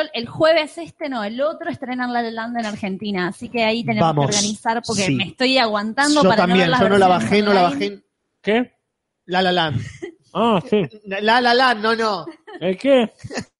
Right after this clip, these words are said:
Speaker 3: ¿Y ahora quién?
Speaker 2: Sí, no, yo no la bajé también porque vos dijiste que la querías ir a ver y fue como, no, sí. Tengo
Speaker 1: Ay,
Speaker 2: que ver un
Speaker 1: sí.
Speaker 2: El último musical que vi en el cine fue Chicago, en el dos mil dos.
Speaker 3: Apa.
Speaker 2: Nómbrame tres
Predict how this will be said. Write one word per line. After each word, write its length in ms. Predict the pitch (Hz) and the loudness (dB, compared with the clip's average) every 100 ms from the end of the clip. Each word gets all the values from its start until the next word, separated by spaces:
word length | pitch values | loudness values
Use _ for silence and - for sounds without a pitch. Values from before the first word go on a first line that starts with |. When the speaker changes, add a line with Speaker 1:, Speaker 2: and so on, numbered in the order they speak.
| - - _ _ _ _ _ _ _ _ _ | -16 -16 _ _ _ _ _ _ _ _ _
Speaker 3:
¿Y 60 | 151 | -10
ahora 200 | 190 180 | -8 -8
quién? 320 | 196 220 240 | -8 -8 -8
Speaker 2:
Sí, 380 | - _ - 196 | -14 _ -4 0
no, 120 | 190 190 | 2 0
yo 120 | 190 | 0
no 80 | 196 | 2
la 80 | |
bajé 240 | 180 175 185 | 2 0 -2
también 280 | 175 180 180 | -2 -2 -4
porque 300 | 175 165 135 | -2 -2 -4
vos 140 | 143 151 | -8 -8
dijiste 200 | 156 151 | -6 -4
que 60 | |
la 80 | 147 | -2
querías 220 | 147 147 | -2 -4
ir 60 | 147 | -4
a 40 | |
ver 100 | 143 | -6
y 20 | 143 | -6
fue 100 | 147 | -10
como, 180 | 135 | -12
no, 140 | 135 139 | -12 -14
sí. 260 | - 135 - _ _ _ _ _ _ _ _ _ _ - | -10 -12 -12 _ _ _ _ _ _ _ _ _ _ -8
Tengo 140 | 180 | -4
Speaker 1:
Ay, 60 | 165 | -2
Speaker 2:
que 60 | 160 | -2
ver 80 | |
un 60 | 147 | -4
Speaker 1:
sí. 240 | 139 127 - - | -10 -16 -20 -6
Speaker 2:
El 140 | 170 233 | 0 2
último 240 | 277 233 | 2 2
musical 340 | 196 190 202 | 2 2 2
que 80 | 196 | 4
vi 60 | 208 | 4
en 80 | 202 | 4
el 80 | |
cine 200 | - 233 | 0 0
fue 140 | 175 170 | 0 -2
Chicago, 560 | 156 202 151 131 - _ _ _ _ _ _ _ _ _ _ _ _ | 0 2 2 0 -6 _ _ _ _ _ _ _ _ _ _ _ _
en 80 | 143 | -10
el 60 | |
dos 100 | 135 143 | -8 -2
mil 100 | 170 | 2
dos. 240 | 165 - | 2 0
Speaker 3:
Apa. 400 | 165 - 120 _ _ _ _ _ _ _ _ _ _ | -4 -4 -6 _ _ _ _ _ _ _ _ _ _
Speaker 2:
Nómbrame 500 | 190 202 214 254 254 | 0 2 4 2 2
tres 400 | 226 202 - - | 2 0 0 -12